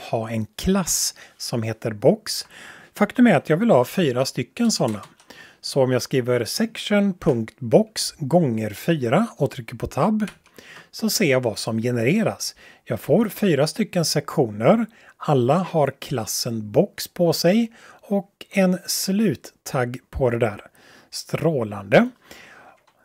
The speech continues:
Det finns en, vad ska vi kalla det? En default, eh,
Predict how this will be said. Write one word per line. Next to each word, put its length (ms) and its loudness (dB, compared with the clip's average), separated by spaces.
Det 120 -6
finns 300 0
en, 440 2
vad 140 0
ska 160 -6
vi 80 0
kalla 240 2
det? 240 2
En 320 2
default, 1080 0
eh, 260 6